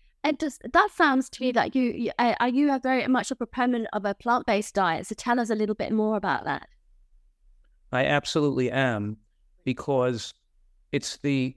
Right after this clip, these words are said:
Speaker 2: you could say, people realize, and I'm sure your listeners know, that as sugar spikes in the bloodstream, it raises, the glucose raises and your body produces an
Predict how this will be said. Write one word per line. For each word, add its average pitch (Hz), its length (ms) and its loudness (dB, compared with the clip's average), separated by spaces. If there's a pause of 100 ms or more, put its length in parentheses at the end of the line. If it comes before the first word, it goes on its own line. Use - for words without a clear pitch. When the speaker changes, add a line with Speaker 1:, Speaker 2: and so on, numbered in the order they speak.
(120)
Speaker 2:
you 143 140 0
could - 160 -4
say, 156 220 0
people 175 540 0
realize, 120 500 2
and 113 80 0
I'm 110 60 0
sure 135 220 0
your 120 200 2
listeners 110 540 -2
know, 98 400 -2 (560)
that 117 380 2
as 139 400 0 (200)
sugar 139 420 0
spikes - 500 0
in 127 80 0
the 120 80 2
bloodstream, 113 680 -2 (680)
it 131 120 0
raises, 131 680 0 (280)
the 123 140 0
glucose 127 640 2
raises 127 500 0
and 117 80 -2
your 113 80 0
body 123 240 2
produces 117 460 -4
an 117 100 -4